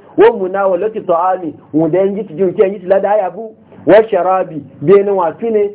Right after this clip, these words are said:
wal khubzi ko mu ji burodi yugo ko ma sa ji wa tani ko mu gwenji ko doncho ko be takun wa ta'amu mu ji shirin yangi ti lima maliki ya to wuji na je buga je u ba yi ni gani be ze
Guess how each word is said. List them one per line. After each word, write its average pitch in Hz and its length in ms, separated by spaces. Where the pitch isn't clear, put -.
wal 170 240
khubzi 214 480
ko 226 220
mu 196 100
ji 180 240
burodi 220 480
yugo 190 480
ko 220 140
ma 240 240
sa 180 120
ji 151 180
wa 170 240
tani 226 400
ko 233 180
mu 190 160
gwenji 202 600
ko 226 140
doncho 208 560
ko 226 160
be 185 380
takun 202 420
wa 220 160
ta'amu 180 480
mu 185 200
ji 196 180
shirin 220 260
yangi 220 320
ti 180 120
lima 202 240
maliki 190 520
ya 180 120
to 180 100
wuji 180 200
na 180 120
je 175 140
buga 202 280
je 185 100
u 196 120
ba 165 180
yi 185 140
ni 165 60
gani 190 200
be 170 140
ze 156 220